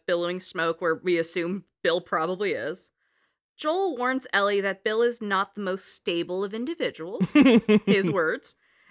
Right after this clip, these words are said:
Speaker 1: and to let Joel do all the talking. Ellie agrees to this.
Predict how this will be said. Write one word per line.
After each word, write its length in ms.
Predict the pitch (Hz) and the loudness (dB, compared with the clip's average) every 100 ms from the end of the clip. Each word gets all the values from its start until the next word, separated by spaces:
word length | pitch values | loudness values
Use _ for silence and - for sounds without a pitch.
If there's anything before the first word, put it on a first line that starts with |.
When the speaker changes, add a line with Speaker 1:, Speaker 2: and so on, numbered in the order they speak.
| - | -6
Speaker 1:
and 160 | 233 247 | -2 2
to 60 | |
let 180 | 262 277 | 2 2
Joel 200 | 214 226 | 2 2
do 180 | 208 214 | 2 0
all 160 | 175 175 | 0 0
the 80 | 165 | -2
talking. 460 | 156 - - 120 - _ _ _ _ _ | -6 -6 -12 -16 -20 _ _ _ _ _
Ellie 380 | - 180 196 214 233 | -6 -2 -2 -4 -6
agrees 360 | 202 190 165 | -4 -4 -4
to 100 | - | -6
this. 420 | - 95 196 - | -10 -12 -12 -14